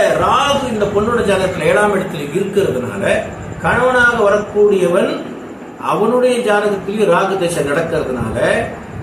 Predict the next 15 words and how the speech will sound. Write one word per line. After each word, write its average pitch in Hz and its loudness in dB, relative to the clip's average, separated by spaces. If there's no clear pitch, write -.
அந்த 175 -2
ஏழாம் 220 4
இடத்திலேயே 196 2
அந்த 180 2
கணவன் 190 2
ஸ்தானத்தில் 170 -2
இந்த 147 -2
பொண்ணுக்கு 165 -2
இருக்கிறதுனால, 117 -2
அந்த 175 0
பையனுக்கு 180 2
நடக்கக்கூடிய 165 -2
ராகு 160 2
திசை, 135 -4
அந்த 180 -2